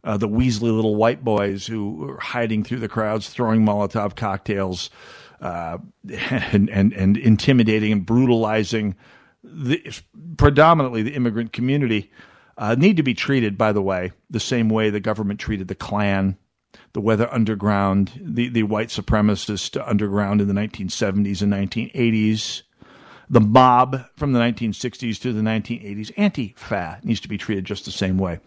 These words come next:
Freedom and justice and equality are not like the toilet paper ar-, aisle at your local big box store with a finite supply you gotta dole out or, or fight over with haves and have-nots.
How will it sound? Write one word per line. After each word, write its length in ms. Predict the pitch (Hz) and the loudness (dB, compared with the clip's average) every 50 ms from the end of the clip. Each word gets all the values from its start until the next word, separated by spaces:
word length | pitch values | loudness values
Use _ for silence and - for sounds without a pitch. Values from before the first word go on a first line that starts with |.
| - - - - - - | -18 -18 -16 -16 -16 -16
Freedom 580 | - - - 202 214 214 190 208 202 202 202 - _ _ | -8 0 4 6 8 10 10 10 10 8 4 0 _ _
and 180 | - 220 190 151 | -2 -2 -2 0
justice 500 | 127 - 160 147 135 - - 143 - - | 2 2 2 2 2 0 -4 -8 -6 -6
and 120 | - 185 | -4 -4
equality 520 | 156 151 - - 139 120 110 113 117 123 - | -4 -4 -2 0 2 4 4 4 4 2 0
are 140 | - 127 117 | 0 0 2
not 600 | 113 113 123 160 190 180 160 143 - - - - _ _ _ _ _ _ _ _ _ _ _ _ - | 2 4 4 4 4 4 2 0 -4 -10 -14 -14 _ _ _ _ _ _ _ _ _ _ _ _ -4
like 160 | 139 135 131 | -4 -2 -2
the 80 | - 120 | -2 -4
toilet 460 | - - - 185 185 170 143 - - | -2 2 4 4 4 4 0 -4 -4
paper 300 | - 135 135 123 131 127 | -2 0 0 0 0 -2
ar-, 340 | 127 127 123 123 123 120 117 - - | 0 2 2 2 2 0 -2 -6 -8
aisle 580 | 131 127 - 123 131 131 117 127 139 131 120 | -8 -8 -4 -2 -2 0 2 2 2 2 2
at 140 | 117 110 - | 0 -2 -4
your 180 | - 123 110 110 | -6 -4 -2 0
local 280 | 120 135 131 - 123 | 2 0 0 0 -2
big 260 | 107 101 147 147 117 | -4 -2 -2 -2 -2
box 300 | 107 110 104 101 - - | 0 -2 -2 -2 -6 -10
store 240 | - - 131 107 101 | -10 -8 -6 -4 -4
with 100 | 107 101 | -4 -6
a 80 | 98 95 | -6 -8
finite 520 | - - - 139 139 131 123 127 120 - | -4 0 0 2 2 2 2 0 -2 -6
supply 340 | - 127 - - - 131 127 | -8 -10 -8 -6 -2 -2 -2
you 100 | 123 120 | 0 -2
gotta 240 | 113 123 120 113 110 | -2 -2 -2 -2 -4
dole 400 | 104 95 135 131 127 127 123 120 | -2 0 0 2 2 2 2 2
out 220 | 113 110 117 117 | 2 2 2 0
or, 160 | 113 98 90 | -2 -4 -6
or 140 | - - 98 | -8 -12 -16
fight 420 | - _ _ - - 170 175 175 160 | -18 _ _ -6 -4 -2 0 0 0
over 480 | 151 139 139 123 143 143 156 160 _ _ _ _ _ _ _ _ _ _ _ _ _ _ _ _ | 0 0 0 0 -2 -2 -2 -4 _ _ _ _ _ _ _ _ _ _ _ _ _ _ _ _
with 120 | - 135 - | -12 -12 -8
haves 420 | - - 156 156 151 156 147 113 | -2 0 2 2 2 0 -2 -4
and 80 | 127 120 | -6 -6
have-nots. 920 | 98 110 131 131 123 107 110 107 107 87 80 69 - - - - - - | -6 -4 -4 -4 -4 -2 -4 -4 -4 -4 -8 -12 -16 -12 -12 -10 -10 -12